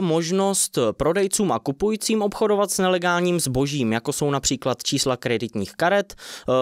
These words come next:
odcizené údaje o totožnosti, zbraně, drogy a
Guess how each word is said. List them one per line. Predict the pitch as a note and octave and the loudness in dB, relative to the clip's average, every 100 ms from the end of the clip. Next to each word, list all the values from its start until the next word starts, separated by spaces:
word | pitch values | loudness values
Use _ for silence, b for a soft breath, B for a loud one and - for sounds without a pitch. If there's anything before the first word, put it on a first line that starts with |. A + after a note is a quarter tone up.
| B2 | 2
odcizené | C#3 - D3 C3+ C3+ B2+ B2+ | 0 -2 -2 0 0 0 0
údaje | A2+ A#2+ G#2+ G2+ | 0 0 0 0
o | D#3+ | -2
totožnosti, | G3+ F3+ D#3+ D#3 D3 - B2+ B2 | -2 -2 0 0 0 0 0 0
zbraně, | G#2+ A#2 A#2+ A#2 G#2+ - | 0 -2 0 0 -2 -6
drogy | A2+ A2 G2+ G#2 F#2+ - | -4 -2 0 -2 -4 -4
a | G2+ G2 | -4 -4